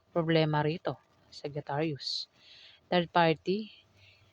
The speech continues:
maaaring siya yung magbigay ng problema sa'yo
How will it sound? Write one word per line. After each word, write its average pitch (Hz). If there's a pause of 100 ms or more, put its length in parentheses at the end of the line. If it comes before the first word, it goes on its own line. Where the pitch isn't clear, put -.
(100)
maaaring 165
siya 175
yung 170
magbigay 160
ng 151
problema 151
sa'yo 160